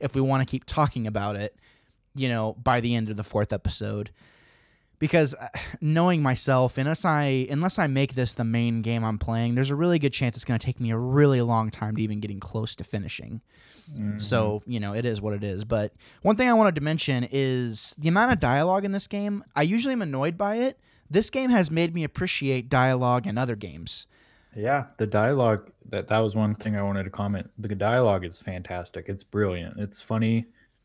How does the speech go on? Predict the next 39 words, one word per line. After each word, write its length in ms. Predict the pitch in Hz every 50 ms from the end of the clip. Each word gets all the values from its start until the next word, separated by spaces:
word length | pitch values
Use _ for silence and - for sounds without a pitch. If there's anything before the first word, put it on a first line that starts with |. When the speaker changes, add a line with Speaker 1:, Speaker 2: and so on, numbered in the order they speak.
| _ -
Speaker 2:
It's, 240 | - 95 - - 95
uh, 220 | 90 87 87 85 - _ _ _ _ _ _ _ _ _ _
it's 100 | - -
crisp. 500 | - - - - 120 113 - - _ -
It's 340 | 98 - - - - - - _ _ _ -
easy 180 | 110 107 110
to 80 | 107 107
read. 460 | 104 107 104 107 110 107 104 104 104 _ _ _ _ _ _ _ _ -
I 60 | 104
like 240 | 104 101 95 92 -
it 60 | 90
a 60 | 87
lot. 240 | 85 82 - - _ _ _ - - _ -
Speaker 1:
Yeah, 220 | 151 147 131 127 -
and 300 | 147 151 156 156 151 143 _ _ _ _ _ _ -
it's 220 | 165 165 156 -
funny 240 | - - 170 175 170
because 360 | 151 143 - 156 143 135 123
you're, 380 | 131 143 143 139 139 135 135 -
the 100 | 123 135
character 320 | - - 156 156 147 -
you 100 | 131 120
play 220 | 110 - 127 139 131
as, 180 | 117 107 104 104
Leah, 400 | 104 120 127 120 104 98 98 - _ _ _ _ - _ _ _ _ _ -
she's 260 | - - 165 131 113
mute. 340 | 123 143 131 110 - - - _ _ _ _ _ _ _ _ _ _
So 120 | - - 143
she 140 | - - -
can't 240 | - 190 147 113
talk. 280 | 107 104 147 120 92 92
Speaker 2:
Mm. 60 | 92 110
Speaker 1:
And, 140 | 139 139 143
like, 160 | 139 135 131
they're 160 | - 135 147 139
trying 300 | - - 156 151 151 143
to 160 | - - 139
rebuild 500 | 131 131 143 147 127 135 131 131 131 123
her, 500 | 113 123 123 120 120 117 113 110 110 104